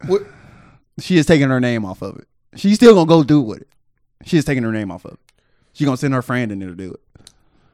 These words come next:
Speaker 1: Did we really, did we ever talk about this?
Speaker 2: I don't think so.
Speaker 1: How do you feel about it? I know it's kinda old news now.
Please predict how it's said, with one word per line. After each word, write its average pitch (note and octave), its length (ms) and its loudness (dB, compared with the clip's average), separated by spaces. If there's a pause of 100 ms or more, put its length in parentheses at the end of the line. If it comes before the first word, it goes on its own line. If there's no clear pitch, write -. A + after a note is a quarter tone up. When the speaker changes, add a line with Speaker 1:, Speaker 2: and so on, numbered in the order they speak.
(300)
Speaker 1:
Did G3+ 120 -4
we G4+ 80 -12
really, G#4 220 -6
did C4 180 -8
we E4+ 100 -6
ever C#4+ 160 -4
talk - 200 -10
about - 240 -8
this? - 360 -12 (1000)
Speaker 2:
I - 60 -20
don't - 160 -20
think - 120 -20
so. - 100 -20 (760)
Speaker 1:
How D5 140 -2
do G4 100 0
you B3+ 60 -6
feel D#3+ 160 -10
about B2 240 -14
it? - 120 -20
I G3 120 -6
know A#3+ 100 0
it's A#3 100 -2
kinda G3+ 200 -4
old E3+ 260 -2
news E3 220 -4
now. D#3+ 320 -6